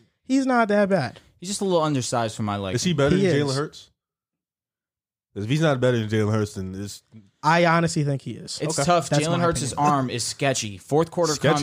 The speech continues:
Speaker 2: comes and something happens, and he just
Speaker 1: Is he better
Speaker 2: suddenly
Speaker 1: than Tua?
Speaker 2: No. <laughs>
Speaker 3: You hate Tua. <laughs>
Speaker 2: It's all right. Tua's been playing pretty well lately, so I'm good.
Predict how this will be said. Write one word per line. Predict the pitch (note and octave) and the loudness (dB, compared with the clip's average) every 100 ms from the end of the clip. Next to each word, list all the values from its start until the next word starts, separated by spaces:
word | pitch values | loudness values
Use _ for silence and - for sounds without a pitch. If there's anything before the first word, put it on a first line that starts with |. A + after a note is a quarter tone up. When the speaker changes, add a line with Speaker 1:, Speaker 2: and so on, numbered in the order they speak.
| G#2 | 0
Speaker 2:
comes | F2 | -2
and | A2+ A#2 | -6 -6
something | - D3+ C3+ B2+ | -4 -2 -2 -2
happens, | C3+ C3+ A#2+ G#2+ | -2 -2 -6 -8
and | G#2 | -8
he | A2+ | -6
just | G#2+ | -2
Speaker 1:
Is | C#3+ | 0
he | G3+ E3 | 2 2
better | F3 F3 | 2 2
Speaker 2:
suddenly | C3+ | -2
Speaker 1:
than | |
Tua? | A#2 D3 D3 F#2+ - _ _ _ _ | -4 -4 -6 -8 -18 _ _ _ _
Speaker 2:
No. | A2 G2 F2 - - - _ - | -8 -8 -10 -16 -20 -20 _ -12
<laughs> | - - - - - - - - D3 C#3 - D3 _ _ _ _ _ - E3 - - _ _ _ _ - - - | -12 -10 -12 -10 -10 -12 -10 -6 -4 -6 -10 -12 _ _ _ _ _ -20 -20 -20 -20 _ _ _ _ -20 -16 -4
Speaker 3:
You | F3+ | -2
hate | C3+ B2 | 0 -2
Tua. | - D3 - D4 E3 - F3 G#3+ - - - - B3+ _ F3+ _ _ | -2 0 0 0 0 0 -2 -4 -4 -10 -16 -14 -16 _ -20 _ _
<laughs> | - D4+ C4+ A3+ _ _ _ _ _ _ _ _ - | -4 -2 -2 -8 _ _ _ _ _ _ _ _ -20
Speaker 2:
It's | - - | -8 0
all | |
right. | F#3 C#3+ | 0 2
Tua's | - F#3+ | 0 -2
been | F#3+ | -2
playing | E3 E3+ D#3+ | -4 -4 -4
pretty | - D#3+ | -4 -2
well | D#3+ G3+ F3+ | 2 2 2
lately, | B2+ F2+ G#2+ | -2 -4 -6
so | G2 A#2+ B2+ | -4 0 0
I'm | D3 D3+ | 0 0
good. | D3+ D#3 F#2 | 2 2 0